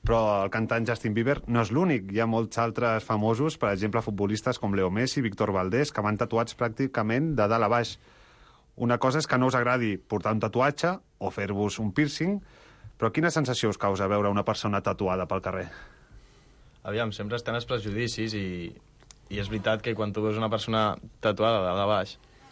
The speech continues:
Speaker 2: no penses, «Hòstia, en aquesta persona he de confiar plenament». No, penses tot el contrari. Millor no apropar-se, millor primer conèixer aquesta persona i ja després, eh, acostar-te o no.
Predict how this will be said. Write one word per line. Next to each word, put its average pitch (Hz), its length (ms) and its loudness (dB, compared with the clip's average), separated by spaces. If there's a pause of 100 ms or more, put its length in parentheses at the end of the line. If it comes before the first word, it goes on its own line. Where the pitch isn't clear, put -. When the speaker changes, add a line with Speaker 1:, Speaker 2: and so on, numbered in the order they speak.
(200)
Speaker 2:
no 110 260 2
penses, 110 380 0
«Hòstia, 95 400 -2
en 90 80 -4
aquesta 92 320 -4
persona 110 340 0
he 113 60 2
de 107 80 2
confiar 101 640 0
plenament». 101 400 0
No, 90 160 -4 (140)
penses - 260 -6
tot 98 140 -2
el 98 80 -2
contrari. 90 420 -2 (320)
Millor 101 220 0
no 101 100 2
apropar-se, 120 600 0 (300)
millor 110 500 2 (500)
primer 120 320 0
conèixer 120 360 2
aquesta 113 260 2
persona 110 400 0
i 101 80 -4 (100)
ja 104 140 2
després, 104 500 -4 (440)
eh, 101 380 0
acostar-te 104 580 0
o - 20 2
no. 98 240 -2